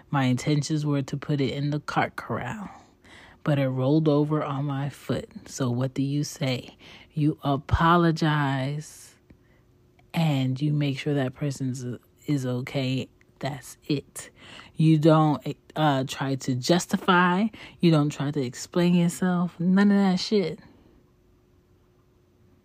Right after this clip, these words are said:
I understand people be wanting to get their point across, but none of that shit.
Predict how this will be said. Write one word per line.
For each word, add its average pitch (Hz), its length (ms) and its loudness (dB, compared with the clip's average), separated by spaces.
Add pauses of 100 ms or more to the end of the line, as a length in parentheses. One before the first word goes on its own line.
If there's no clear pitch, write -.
(120)
I 165 240 0
understand 196 540 4
people 185 240 0
be 180 100 4
wanting 175 240 0
to 165 60 0
get 156 180 -2
their 160 120 0
point 165 260 -4
across, 156 420 -4
but 143 460 -12
none 175 200 2
of 180 80 2
that 180 220 -2
shit. 196 400 -2